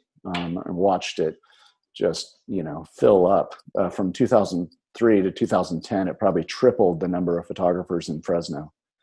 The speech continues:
Uh, and, uh, some of them were very good. I mean, it was, it was great. We had a little group, uh, back in, you know, two thousand seven, two thousand eight. We used to meet together and talk about our pictures, and we had a, a, but then the group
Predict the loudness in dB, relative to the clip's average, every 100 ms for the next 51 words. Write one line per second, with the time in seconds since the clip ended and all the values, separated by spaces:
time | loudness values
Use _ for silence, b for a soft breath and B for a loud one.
0 | _ _ _ -10 -8 -8 -10 -14 _ _
1 | -8 -6 -4 -4 -2 -2 -6 -10 _ _
2 | _ 2 6 6 6 6 8 8 8 6
3 | 2 4 2 -2 -12 -8 -4 0 -2 -2
4 | -4 -4 -4 0 2 4 4 4 4 2
5 | 2 2 2 2 0 _ _ -10 -8 -2
6 | -2 -2 -6 -6 -8 _ -14 -14 -10 -8
7 | -2 -4 -4 -6 -4 -4 -6 -6 -8 -6
8 | -4 -4 -2 -4 -4 -4 -2 -2 -2 0
9 | 0 2 0 -2 -6 b b b b -2
10 | 0 0 0 0 -2 -4 0 0 0 -2
11 | -4 -6 _ b b b b -6 -2 -2
12 | -4 -4 -4 -4 -4 -8 _ _ -8 -4
13 | -2 -2 -2 0 2